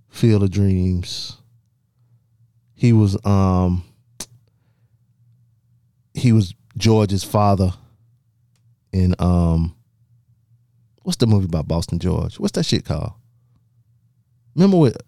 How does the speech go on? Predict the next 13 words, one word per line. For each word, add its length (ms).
with, 160
uh, 400
with, 160
um, 200
Johnny 260
Depp? 280
He 140
was 180
like 220
a, 100
um, 340
drug 280
dealer. 280